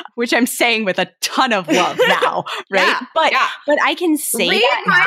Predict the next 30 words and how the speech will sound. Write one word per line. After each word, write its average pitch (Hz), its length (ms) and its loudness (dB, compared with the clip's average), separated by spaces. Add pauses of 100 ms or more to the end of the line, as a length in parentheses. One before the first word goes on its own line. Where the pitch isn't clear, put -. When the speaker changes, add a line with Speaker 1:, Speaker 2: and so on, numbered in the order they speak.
Speaker 1:
now. 269 60 -4
Speaker 2:
seven-step 349 800 0
blog 330 240 2 (100)
post 262 340 0
and 285 240 -2
follow 359 400 4
it 294 160 2 (100)
and 339 140 0
then 403 200 0
do 554 180 2 (160)
it. 370 240 -2
<laughs> - 260 -2 (240)
Speaker 1:
Yeah. - 180 0 (560)
Okay. 226 300 0 (220)
Speaker 2:
Yeah. 196 160 0 (200)
Speaker 1:
So, 240 360 0
but 226 200 -2
here's 285 280 0
the 254 80 -2
thing. - 360 -6
For 214 140 0
some 233 380 0
people, 285 420 0 (540)
it's 220 340 -2
not 180 560 -2
just 165 400 -2
a 170 80 0
decision. 156 600 -4 (420)
And 185 380 -2 (180)
it, 170 140 -10